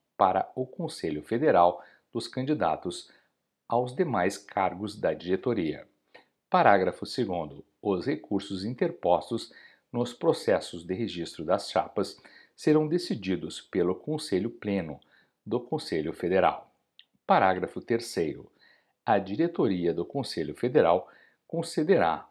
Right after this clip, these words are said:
o prazo de cinco dias úteis para a correção de eventuais irregularidades sanáveis. Parágrafo quarto. O Conselho Federal confecciona as cédulas únicas,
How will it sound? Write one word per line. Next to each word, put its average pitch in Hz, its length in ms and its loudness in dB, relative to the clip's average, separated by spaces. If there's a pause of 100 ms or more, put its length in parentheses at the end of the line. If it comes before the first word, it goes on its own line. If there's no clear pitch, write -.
o 120 140 -2
prazo 87 400 4
de 90 100 -4
cinco 117 440 -6
dias 92 420 -2
úteis 95 480 -4 (320)
para 143 200 0
a 139 40 -4
correção 151 800 0
de - 180 -4
eventuais 104 760 0
irregularidades 131 920 2
sanáveis. - 720 0 (1400)
Parágrafo 113 560 4
quarto. 98 640 0
O - 140 -20
Conselho 80 580 -6
Federal 113 640 2 (380)
confecciona 101 1160 -2
as - 180 -8
cédulas 98 540 0
únicas, 87 640 -8